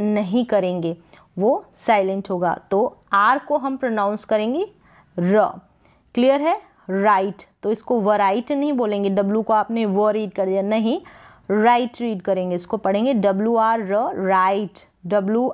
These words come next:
आर र, रॉन्ग। तो डब्ल्यू इसमें साइलेंट है। तो साइलेंट लेटर्स के अपने अलग नियम, रूल्स होते हैं,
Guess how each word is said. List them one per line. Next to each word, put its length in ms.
आर 300
र, 120
रॉन्ग। 480
तो 60
डब्ल्यू 360
इसमें 360
साइलेंट 600
है। 160
तो 100
साइलेंट 560
लेटर्स 380
के 100
अपने 340
अलग 260
नियम, 380
रूल्स 400
होते 340
हैं, 240